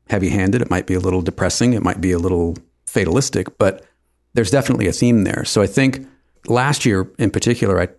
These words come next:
kinda took a break from it and just explored color and texture and, and just wanted to let go of some of the propaganda and some of the heaviness. It's still there,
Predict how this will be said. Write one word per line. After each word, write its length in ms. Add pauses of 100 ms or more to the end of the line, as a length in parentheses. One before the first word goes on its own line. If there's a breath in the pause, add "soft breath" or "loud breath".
kinda 200
took 180
a 60
break 260
from 200
it 140
and 180
just 320
explored 480
color 360
and 120
texture 580
and, 280
and 200
just 320 (540)
wanted 340
to 60
let 240
go 180
of 100
some 220
of 60
the 180 (280)
propaganda 760
and 120
some 180
of 60
the 60
heaviness. 640 (1040)
It's 160
still 240
there, 460